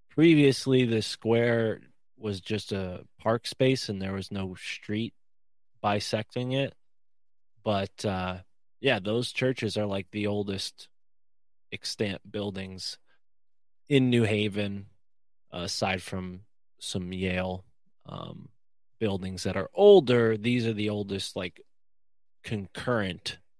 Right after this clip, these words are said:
structures. They might not be the same materials that were there when the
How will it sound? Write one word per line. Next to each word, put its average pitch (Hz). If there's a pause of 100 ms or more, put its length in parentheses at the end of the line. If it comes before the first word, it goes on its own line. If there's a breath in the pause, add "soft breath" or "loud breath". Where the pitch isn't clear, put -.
(540)
structures. - (200)
They 101
might 104
not 95
be 104
the 95
same 98
materials 104
that 92
were 98
there 98
when 95
the -